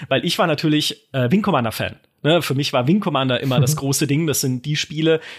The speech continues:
Speaker 1: die ich damals mit meinem Bruder zusammen, als er noch bei mir und bei unseren Eltern halt gelebt hat, gespielt habe, wo wir uns in Wing Commander drei diese tollen Echtfilm-Zwischensequenzen angeschaut haben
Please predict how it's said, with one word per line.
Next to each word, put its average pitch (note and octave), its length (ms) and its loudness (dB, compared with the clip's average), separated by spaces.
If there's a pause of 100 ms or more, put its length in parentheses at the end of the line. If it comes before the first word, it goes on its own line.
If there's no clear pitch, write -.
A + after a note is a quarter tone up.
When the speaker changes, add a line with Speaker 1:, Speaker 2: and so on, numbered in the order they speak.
Speaker 1:
die C3+ 60 -2
ich B2 60 -2
damals C#3 320 2
mit - 360 0
meinem G3 460 2
Bruder G#3+ 500 2
zusammen, F#3 520 0
als D3+ 140 -2
er D#3+ 60 -2
noch D#3 120 -4
bei D3 180 0
mir D#3+ 300 0
und B2+ 120 -4
bei C#3+ 80 0
unseren C3+ 420 -2
Eltern E3+ 360 2
halt D3+ 200 0
gelebt E3+ 420 -2
hat, F3 200 -4 (380)
gespielt G3+ 640 0
habe, F3+ 420 2
wo D#3+ 120 0
wir F3 80 0
uns D#3 140 -4
in D#3+ 60 -2
Wing F3 120 0
Commander E3+ 340 0
drei F3+ 280 -2
diese F3 300 -2
tollen F#3 760 2
Echtfilm-Zwischensequenzen F#3+ 1200 0
angeschaut E3 460 -2
haben E3+ 240 0